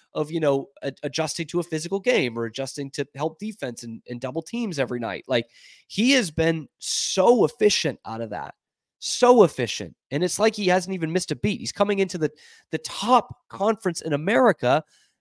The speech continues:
as a barely eighteen-year-old, and he's dominating it. In fact, I'm looking at his advanced stats,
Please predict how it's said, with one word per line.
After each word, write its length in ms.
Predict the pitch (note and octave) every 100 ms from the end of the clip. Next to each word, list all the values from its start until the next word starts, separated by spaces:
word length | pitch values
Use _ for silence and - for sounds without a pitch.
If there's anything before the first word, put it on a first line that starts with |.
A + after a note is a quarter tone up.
| _
as 240 | D#3+ D#3+ D#3
a 60 |
barely 540 | C3 C#3+ F#3+ A3+ A3 F#3
eighteen-year-old, 800 | G3+ - G#3 A3 D3 C3 D#3 -
and 100 | E3
he's 140 | F#3
dominating 680 | - D#3+ A#3 C4 E3 A#2+ A2+
it. 160 | G#2+ -
In 100 | C3+
fact, 200 | G3 F#3+
I'm 120 | F3+
looking 300 | G#3+ B3 G3+
at 120 | E3+
his 180 | D3 C#3+
advanced 580 | A2+ A#2+ F3 G#3 - -
stats, 500 | A2 G#2+ - -